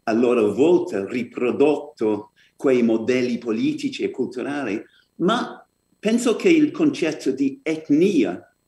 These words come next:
fornisca un quadro migliore per pensare alla formazione dell'identità comunista in quel, eh, periodo. Come ho ste-, ho sostenuto altrove,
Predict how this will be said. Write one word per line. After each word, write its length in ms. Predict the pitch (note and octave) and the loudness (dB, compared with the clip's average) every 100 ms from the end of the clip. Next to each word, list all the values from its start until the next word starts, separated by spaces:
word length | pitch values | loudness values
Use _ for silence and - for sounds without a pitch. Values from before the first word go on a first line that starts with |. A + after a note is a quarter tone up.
| _ _ _ _ _ | _ _ _ _ _
fornisca 1080 | - C3+ C3 D3 - - B2 B2 A#2+ - - _ _ _ | -4 2 4 4 2 -6 -6 -6 -10 -14 -20 _ _ _
un 180 | C3+ B2 | 2 2
quadro 540 | - F#3 D#3 D#3+ C#3 | 0 -2 0 0 4
migliore 840 | B2+ B2+ B2+ D#3 F3 A#2+ F2+ - _ _ _ _ _ _ | 4 4 6 6 6 2 -4 -10 _ _ _ _ _ _
per 180 | C3 A#2+ | -6 -4
pensare 560 | C3 A2+ D#3 C#3+ B2 | -4 -4 -4 -4 -2
alla 160 | A#2+ A2 | -2 -4
formazione 720 | - A#2+ A#2 A#2 C#3 D3 C3 | -6 -6 -6 -4 2 4 4
dell'identità 840 | A2+ A2 G#2+ A#2+ B2 A#2+ - A2 - | 2 -2 -2 -2 -2 -6 -10 -12 -8
comunista 760 | A#2 A2 A2+ A#2 A2+ - G2 - _ | -4 -2 0 -2 -6 -10 -12 -14 _
in 180 | A2 G2+ | -8 -6
quel, 260 | A2 F#2+ F#2 - - | -6 -4 -6 -8 -16
eh, 300 | F#2+ F#2 F2+ _ _ _ _ _ _ | -14 -12 -12 _ _ _ _ _ _
periodo. 880 | - G#2+ G2 A#2 G2+ F#2 F2+ F2+ - _ _ _ _ _ _ _ - - _ | -4 0 0 0 -2 -2 -4 -8 -12 _ _ _ _ _ _ _ -20 -20 _
Come 260 | - F#3+ G3+ | 0 4 4
ho 60 | F#3+ | 2
ste-, 500 | - F3+ - - - | 0 -2 -2 -6 -4
ho 140 | C#3 | -2
sostenuto 720 | C#3 - D3+ - C3+ C#3+ C3 | -2 -2 -4 0 4 4 2
altrove, 760 | G#2+ G#2 - G#3+ G#3+ G3+ F#3+ | -2 -4 0 4 4 4 2